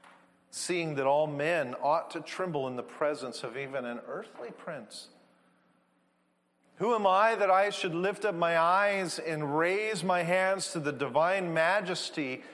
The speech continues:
The angels surround him. At his nod, the earth trembles. And shall I, a miserable little pygmy, say, 'I want this,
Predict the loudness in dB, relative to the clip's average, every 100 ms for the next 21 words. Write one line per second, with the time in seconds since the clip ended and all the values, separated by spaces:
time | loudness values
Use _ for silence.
0 | -14 -4 -2 0 -2 0 0 -2 -4 -4
1 | -4 -2 0 0 0 0 -2 -4 -6 -8
2 | -12 -20 -20 _ _ _ _ _ _ _
3 | _ _ _ _ 2 4 4 0 0 0
4 | 4 6 4 2 0 0 -2 -4 -2 0
5 | 0 0 -2 -2 -4 -2 0 2 4 4
6 | 2 0 0 0 0 0 0 0 0 0
7 | 0 0 0 0 0 -4 -6 -4 -4 -4
8 | -6 -4 -4 0 2 2 0 -4 -10 -18
9 | -14 2 6 6 4 2 2 2 2 4
10 | 4 2 -4 -6 -10